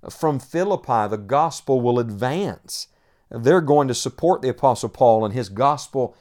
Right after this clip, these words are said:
efforts in Thessalonica. They're gonna be the one church that gets behind him and says, "Take this same message to others in Europe." Why? Because they saw the power of the gospel at work in their own lives.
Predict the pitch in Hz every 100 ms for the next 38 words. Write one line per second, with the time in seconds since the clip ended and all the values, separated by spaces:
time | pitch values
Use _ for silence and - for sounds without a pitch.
0 | _ - 147 147 131 131 120 - 151 -
1 | 143 139 135 - - 107 - _ _ -
2 | 170 180 156 139 135 135 160 208 202 -
3 | 208 156 - - 147 135 147 143 139 156
4 | 160 135 120 113 - 127 110 - _ -
5 | 117 180 185 180 175 - 165 156 135 147
6 | 139 139 - 131 131 139 127 107 - _
7 | - 120 113 131 139 92 - 120 131 143
8 | 113 92 - _ _ _ 104 101 90 95
9 | 131 160 143 147 139 131 101 - 127 131
10 | 143 147 143 139 110 104 92 - 107 -
11 | 98 101 98 104 107 - 110 101 107 101
12 | 95 101 113 113 90 92 -